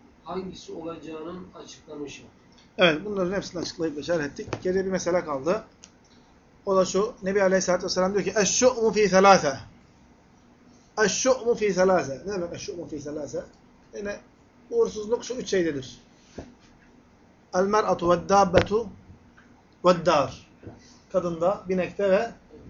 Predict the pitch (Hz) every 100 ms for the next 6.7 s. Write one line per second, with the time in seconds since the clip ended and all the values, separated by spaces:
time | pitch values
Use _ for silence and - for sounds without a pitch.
0 | - - - - 165 156 135 123 - -
1 | _ _ _ _ _ - - - _ _
2 | _ _ 202 233 220 220 - _ _ _
3 | _ _ - - 196 196 196 202 - 190
4 | 185 151 143 220 - - - - - -
5 | _ _ - - - - - - - -
6 | _ - 226 185 208 - -